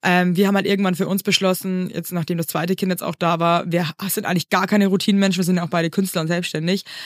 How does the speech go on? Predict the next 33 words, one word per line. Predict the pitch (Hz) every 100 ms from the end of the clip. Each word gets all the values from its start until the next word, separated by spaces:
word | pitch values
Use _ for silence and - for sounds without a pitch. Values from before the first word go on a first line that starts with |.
| -
aber | 156
wir | 175
haben |
irgendwann | 185 185
gemerkt, | 175 170 170
so, | 185
okay, | -
das | 185 165
läuft | 160
völlig | - 190 190
aus |
dem | 165
Ruder | 160 208 190 170 190 - -
<laughs> | - - -
und | 175
haben | 175 196
dann | 190
wirklich | 202 208 202 -
einfach | 170 185
uns | 185
so | 190
eine | 180
Routine | 170 - 214 180
an | 160
den |
Tag | 175 175
gelegt, | 180 170 170
dass | 170
wir | 175
wirklich | 180 180
sagen, | 170 165 180
so, | 170 175 175 - - - - -
ähm, | 185 165 165 165 165